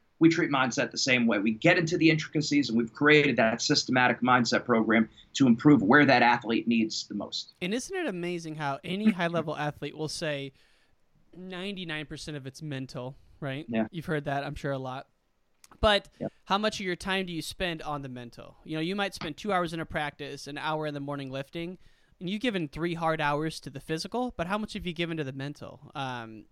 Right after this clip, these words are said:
Speaker 2: and that's
Speaker 1: Right.
Speaker 2: like, just, you say it in those terms, you're like, "Holy shit, like, what, uh, what are we doing here?" You know, I'm
Speaker 1: <clears throat>
Speaker 2: sure that's something you guys probably hear quite a bit, right?
Speaker 1: All the time. I always begin with that question because it's,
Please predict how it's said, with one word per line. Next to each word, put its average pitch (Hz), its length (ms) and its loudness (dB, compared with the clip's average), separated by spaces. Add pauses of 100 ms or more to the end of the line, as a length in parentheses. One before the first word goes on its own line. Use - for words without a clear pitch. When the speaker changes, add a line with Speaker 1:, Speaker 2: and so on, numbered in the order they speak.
Speaker 2:
and 151 140 -6
that's 170 140 -6
Speaker 1:
Right. 226 120 6
Speaker 2:
like, 156 220 -6
just, - 300 -8 (380)
you 175 80 -6
say 233 320 -2
it 220 120 0
in 156 120 -2
those 170 220 -2
terms, 175 380 -8
you're 165 100 -4
like, 139 140 -6
"Holy 220 260 -8
shit, - 400 -14
like, 135 260 -12 (100)
what, 180 420 -4
uh, 156 380 -2 (720)
what - 120 -8
are 190 40 -2
we - 80 0
doing 202 340 -6
here?" 120 240 -20 (140)
You 147 80 -8
know, 147 80 -4
I'm 160 160 4
Speaker 1:
<clears throat> 226 40 4
Speaker 2:
sure 196 220 -8
that's 180 180 -8
something 196 280 -8
you 170 100 -10
guys 160 160 -6
probably 156 280 -4
hear 143 200 -12
quite 131 220 -8
a 107 40 -16
bit, 156 220 -12
right? 117 240 -16 (1160)
Speaker 1:
All 135 200 8
the 143 80 6
time. 120 340 6 (120)
I 135 100 6
always 165 240 8
begin 151 300 6
with 143 100 2
that 139 180 4
question 131 380 2
because 117 320 -2
it's, - 320 -2